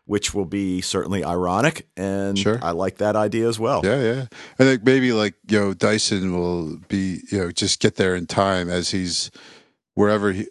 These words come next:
Speaker 2: he's now, you know, he's in some way unable to be at the trial in a timely manner. Um, but, you know,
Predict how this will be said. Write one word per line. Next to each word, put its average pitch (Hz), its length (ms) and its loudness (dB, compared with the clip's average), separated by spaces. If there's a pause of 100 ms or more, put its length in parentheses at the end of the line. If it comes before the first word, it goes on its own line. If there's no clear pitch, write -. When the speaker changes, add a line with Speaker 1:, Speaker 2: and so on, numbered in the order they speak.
(160)
Speaker 2:
he's 101 400 0 (500)
now, 104 680 0
you 92 120 0
know, 92 60 0
he's 90 460 -2
in 98 160 -2
some 101 240 0
way 98 200 0
unable 101 600 0
to - 160 -6
be 98 140 2
at 90 100 -2
the - 80 -8
trial 92 360 2
in 90 140 -4
a 90 60 -4
timely 90 420 -2
manner. 90 460 -2 (500)
Um, 85 400 -2 (440)
but, 90 300 0
you 85 100 0
know, 82 220 -6